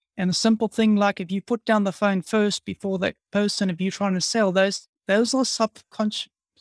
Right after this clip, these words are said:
triggers that you're just there for the kill, not to build rapport and trust. There's, there's a whole lot of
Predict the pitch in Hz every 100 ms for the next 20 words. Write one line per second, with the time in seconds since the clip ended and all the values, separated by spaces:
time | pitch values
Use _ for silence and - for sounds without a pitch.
0 | - 180 - - 254 180 180 - - _
1 | _ _ - 185 - 175 - 262 220 -
2 | 214 208 214 185 175 - 208 185 175 _
3 | _ _ _ _ 196 185 202 208 - 185
4 | 190 175 190 - 196 185 160 _ _ _
5 | - 180 - 190 170 185 175 - 190 185
6 | 175 - - 233 240 220